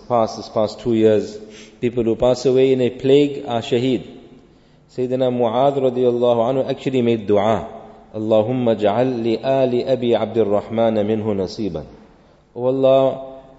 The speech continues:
stipulate a share for my family also in this plague." In other words, allow some of us also to get this type of shahada. Allah subhanahu wa ta'ala took Hazrat Mu'adh and his son Abdul Rahman.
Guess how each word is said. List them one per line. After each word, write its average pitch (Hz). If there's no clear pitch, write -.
stipulate 160
a 147
share 160
for 143
my 131
family 135
also 127
in 107
this 95
plague." 82
In 107
other 120
words, 139
allow 147
some 143
of 135
us 139
also 156
to 131
get 139
this 135
type 123
of 107
shahada. 92
Allah 107
subhanahu 117
wa 117
ta'ala 120
took 131
Hazrat 107
Mu'adh 107
and 160
his 143
son 139
Abdul 101
Rahman. 85